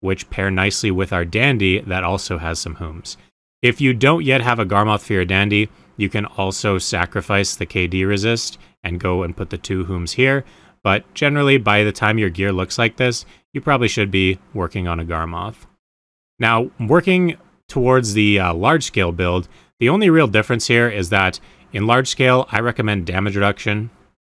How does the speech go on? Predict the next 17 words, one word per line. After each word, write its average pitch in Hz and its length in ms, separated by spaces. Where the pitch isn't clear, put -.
You're 110 100
not 147 160
really 185 200
gonna 160 100
be 143 140
doing 120 280
damage 117 360
trading 120 280
like 101 220
you 98 140
are 101 180
in 87 140
one 95 160
v 110 80
ones, 110 420
and 95 280
so 98 400